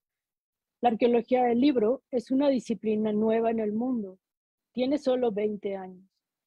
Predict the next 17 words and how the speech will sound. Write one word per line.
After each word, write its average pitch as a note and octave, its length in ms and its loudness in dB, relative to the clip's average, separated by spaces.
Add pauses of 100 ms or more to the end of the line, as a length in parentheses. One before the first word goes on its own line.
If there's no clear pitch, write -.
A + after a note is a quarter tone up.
(380)
La A#3 100 0
gente C#4+ 320 0
dedicada A3 640 2
a A3 40 2
la G#3+ 100 2
arqueología G3 480 -4
del B3+ 160 2
libro A3 420 -2 (380)
se A3 160 0
formó A3+ 420 0
principalmente A#3 1000 -2
como G3 280 -8
conservadores F#3+ 800 -2
de F#3+ 80 -2
libros. G3+ 400 0 (920)
En A3+ 140 4
México, D4+ 640 2